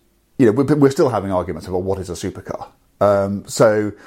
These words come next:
whatever I say now, uh, is just what I think today. Uh, it doesn't mean that, you know, that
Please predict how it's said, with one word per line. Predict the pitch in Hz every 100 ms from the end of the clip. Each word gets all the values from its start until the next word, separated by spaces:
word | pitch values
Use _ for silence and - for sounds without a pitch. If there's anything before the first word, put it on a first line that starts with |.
| -
whatever | 123 123 127 110
I | 98
say | - 104
now, | 104 101 95 98 95 107
uh, | 107 104 101
is | 107
just | 117 101
what | 98
I | 98
think | 95 98 -
today. | 101 104 101 104 -
Uh, | 101 95
it | 82
doesn't | 107 98
mean | 98
that, | 90 - - 104 -
you | -
know, | 101 92
that | 98